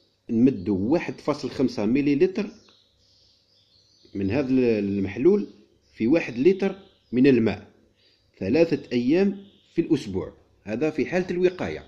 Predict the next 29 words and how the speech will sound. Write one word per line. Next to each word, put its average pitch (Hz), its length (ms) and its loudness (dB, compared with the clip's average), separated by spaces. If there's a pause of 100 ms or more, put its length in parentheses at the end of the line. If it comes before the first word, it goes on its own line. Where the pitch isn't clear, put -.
(160)
يعني 104 260 -6
ماشي 120 200 -4
الطيور 139 400 -4
تاعنا 127 300 -2
مريضة 120 480 -2
ولا 117 260 0
عندنا 110 240 -4
شك - 240 -8
فيها. 117 400 -6 (600)
في - 120 -2
حالة 190 240 0
الوقاية 165 420 2
نمدوا 165 240 2
ثلاث 170 220 -2
خطرات 143 360 -6
في - 40 -12
الأسبوع 143 400 0 (140)
وخلاص. 90 500 -6 (1160)
واحد 123 360 0
فاصل 131 300 -4
خمسة 120 340 -2
مليلتر 135 640 -2 (760)
في 180 260 -2
واحد 135 400 -4
لتر 175 300 0
تاع - 180 -10
ماء 160 200 -2
معدني، 101 500 -2
يعني 143 440 -2